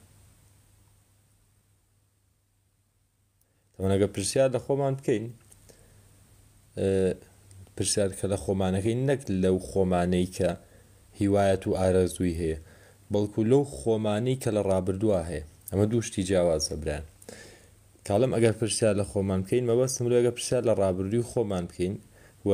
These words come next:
سێری واقعەکە بکەین و بزانین ئایا ئێمە خەریکی چی بووین، بەراورد بەوەی کە ئەگەر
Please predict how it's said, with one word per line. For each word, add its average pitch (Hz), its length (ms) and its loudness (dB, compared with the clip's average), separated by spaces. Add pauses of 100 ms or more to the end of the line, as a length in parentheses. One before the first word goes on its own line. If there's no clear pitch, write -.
سێری 117 340 0
واقعەکە 98 600 -2
بکەین 123 280 -2
و 123 60 0
بزانین 113 440 -2
ئایا 110 200 2
ئێمە 117 220 2
خەریکی 113 320 -2
چی 110 220 0
بووین، 92 260 0 (340)
بەراورد 101 720 2
بەوەی 113 320 2
کە 113 200 -2 (380)
ئەگەر 101 220 0